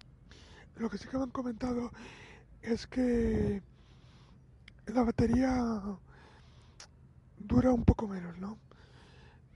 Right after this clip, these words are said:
Entonces, bueno, no sé si será verdad.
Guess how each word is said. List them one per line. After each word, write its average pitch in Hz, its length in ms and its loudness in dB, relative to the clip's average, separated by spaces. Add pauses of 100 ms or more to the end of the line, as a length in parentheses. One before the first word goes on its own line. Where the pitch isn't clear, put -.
(140)
Entonces, 226 1000 4
bueno, 196 240 -4 (1600)
no 240 120 4
sé 233 200 4
si 196 80 -2
será 220 200 0
verdad. 226 380 0